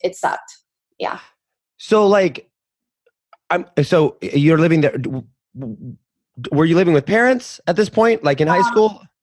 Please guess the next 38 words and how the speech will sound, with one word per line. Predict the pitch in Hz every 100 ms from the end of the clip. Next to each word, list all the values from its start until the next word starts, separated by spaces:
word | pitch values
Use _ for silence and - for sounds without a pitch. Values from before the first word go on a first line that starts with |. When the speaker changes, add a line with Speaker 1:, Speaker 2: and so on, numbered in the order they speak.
| -
Speaker 1:
I | 233
was | 233 233 285 -
living | 262 220 214 202
with | 190 -
parents, | 185 170 156 - - - -
and, | 208 202 196
uh, | 180 - 196
um, | 196 165 170 -
yes. | 196 - - - - _ _
So | - 226 208
I | 190
was | 202 202
a | 196
senior | 240 247 277
in | 285
high | 190
school. | 190 -
I | 180
was | 175 180
living | 185 196 220
with | 220 226
my | 208
mom | 185 175
and | 165
dad, | 139 110 185 - _ _ _ -
and, | 190 190 185
um, | 180 - 190 185 175 170 -
really | 214 220 233
nobody | 226 196 247 262 247 - -
understood | 208 202 196 - 196 185 185 -
why | 190 180 180
this | 196 190
was | 185
happening. | 185 175 202 208 214
I | 185
had | 196 196 190
some | 214 214
people, | 233 233 226 - 202 185 175 180